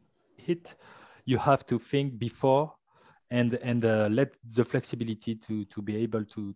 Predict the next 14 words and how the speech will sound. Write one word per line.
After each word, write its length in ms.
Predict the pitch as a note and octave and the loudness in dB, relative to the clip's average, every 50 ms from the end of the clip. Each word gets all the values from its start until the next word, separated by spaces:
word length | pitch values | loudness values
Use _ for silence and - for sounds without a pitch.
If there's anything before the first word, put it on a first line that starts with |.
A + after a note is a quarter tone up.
| - - | -12 -12
to, 220 | G2+ G2+ G2+ G2 | -12 -10 -10 -12
to 240 | - - - G2+ F#2+ | -12 -12 -12 -10 -8
edit 340 | F#2+ G#2 F#2+ G2+ G2 - - | -10 -8 -8 -8 -10 -10 -12
it, 320 | G#2 - _ - - - - G2 | -14 -16 _ -20 -20 -20 -14 -12
uh, 380 | F#2+ F#2 F#2 F2+ F2 E2+ - - _ _ _ _ | -10 -10 -10 -10 -10 -12 -14 -16 _ _ _ _
uh, 280 | F#2+ F#2 F2+ F2+ F2+ F2 F#2 | -12 -10 -10 -10 -10 -8 -8
later. 340 | G#2 G#2 F#2+ - - F2 - _ _ _ _ _ - | -6 -6 -6 -8 -10 -14 -16 _ _ _ _ _ -14
So, 180 | - - G#2 | -12 -10 -10
so 520 | G2 - - A2 G#2 G2 G2 G2 F#2+ - G#2+ | -10 -8 -8 -8 -8 -8 -8 -10 -12 -12 -10
this 180 | A2 B2 A#2+ - | -10 -8 -6 -6
is, 120 | B2 A2 | -6 -6
this 300 | A2 G2+ G#2 G#2+ - - | -6 -8 -8 -10 -10 -12
is 100 | A2+ G#2 | -12 -10
a, 480 | G#2 G2+ G2 G2 G2 F#2+ F#2 F#2 F#2 | -10 -8 -8 -8 -8 -10 -10 -10 -12